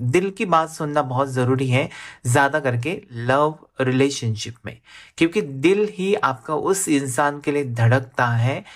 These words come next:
जिससे आप प्यार करते हैं। वो कहीं ना कहीं ये पर्सन ने आपको नज़रअंदाज किया है या आपको ऑप्शन में रखा। अभी इसकी हालत बहुत ज़्यादा ओवरथिंकिंग, डिप्रेस सिचुएशन, टेंशन बहुत है इस पर्सन को और ये पर्सन रास्ता ढूंढने की कोशिश करते हैं। ये पर्सन ने सोच समझकर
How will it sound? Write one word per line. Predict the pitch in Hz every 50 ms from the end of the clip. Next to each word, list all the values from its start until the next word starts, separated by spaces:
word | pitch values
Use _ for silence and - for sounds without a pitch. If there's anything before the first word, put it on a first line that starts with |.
| - - _ - 127
जिससे | 120 139 135 135 - - 143
आप | 135 127 - -
प्यार | 139 131 131 123 123
करते | 123 123 113 110 -
हैं। | 156 165
वो | 170 180
कहीं | 180 - 165 160 160
ना | 160 165
कहीं | 160 - 160
ये | 147 143
पर्सन | 147 - 147 147 143 - 151
ने | 147 143
आपको | 135 127 - 139
नज़रअंदाज | 123 120 120 117 120 123 117 110 110 110 110 113 117 117 117
किया | - - 113 110 101
है | - 107 113 135 - - _ - - - - _ -
या | 131 135 139
आपको | - - 113 120 120 - -
ऑप्शन | 110 107 - - 127 123
में | 120 120 117
रखा। | 104 101 104 117 -
अभी | - 127 143 160 165
इसकी | 165 160 165 160 160
हालत | 156 131 131 120 120 127
बहुत | 127 123 117 120 123 120
ज़्यादा | 123 123 117 123
ओवरथिंकिंग, | 120 120 123 117 117 135 135 - - 139 127 127 - 143 151 156 - - - - - _ -
डिप्रेस | 123 117 180 - - 147 147 151 160 156
सिचुएशन, | - - 131 120 120 131 131 131 127 - 160 160 165 165 -
टेंशन | 147 131 127 131 123 - 151 147 127
बहुत | 120 120 123 127 123 -
है | 131
इस | 131 - 123 117 120 -
पर्सन | - 127 123 123 120 123 135 135
को | 135 175 185 190 190 - - - - -
और | - 151 170
ये | 190
पर्सन | 190 190 180 170 165 185 170
रास्ता | 143 127 123 123 127 - - 156
ढूंढने | 139 127 127 123 123 135
की | 143 143 170
कोशिश | 160 139 120 113 117 117 120 117
करते | - - 110 107 110 - -
हैं। | - 120
ये | 143 143
पर्सन | 143 151 151 147 - 151
ने | 151 151
सोच | 151 - 151 147 143
समझकर | - 147 131 131 135 127 - - 147 156